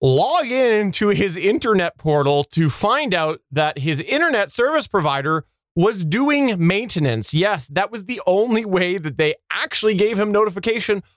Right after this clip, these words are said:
was through an internet-based panel. So luckily he was able to do that on his phone. But yeah, they didn't give any heads up that there was gonna be maintenance. And so he is without internet.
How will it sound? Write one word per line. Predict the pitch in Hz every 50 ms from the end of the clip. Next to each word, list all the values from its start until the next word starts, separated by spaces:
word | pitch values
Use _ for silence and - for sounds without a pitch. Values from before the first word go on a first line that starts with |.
| _ _
was | - 226 220 -
through | - _ - 311 320 302 285 262
an | 247
internet-based | 240 233 262 294 320 - - 285 285 285 269 190 - 165 143 180 185 190 214 202 - - - - -
panel. | - 208 208 220 214 160 123 113 95 - _ _ _ _ _ -
So | - 208 208
luckily | 226 240 226 240 240 214
he | 196 202
was | 190 190 185
able | 180 170 165
to | 143 160
do | 151 160
that | 156 160 151 151
on | 151 139
his | 135 135 123
phone. | - - 180 175 160 143 127 123 123
But | 110 151 156
yeah, | 175 190 160
they | 131 160 185
didn't | 208 214 202 170
give | 175 165
any | 185 202 226 226
heads | 185 190 190 175 139
up | 156 147 147 _ -
that | 151 143
there | 156 151
was | 147 147 131
gonna | 120 160 147 143
be | 139 147 143
maintenance. | 135 135 131 139 - 139 135 135 139 - -
And | 135 135 131
so | 113 143 143 143
he | 139 185 214
is | 214 208 170
without | 165 202 202 233 285 302
internet. | 311 339 320 302 277 190 156 -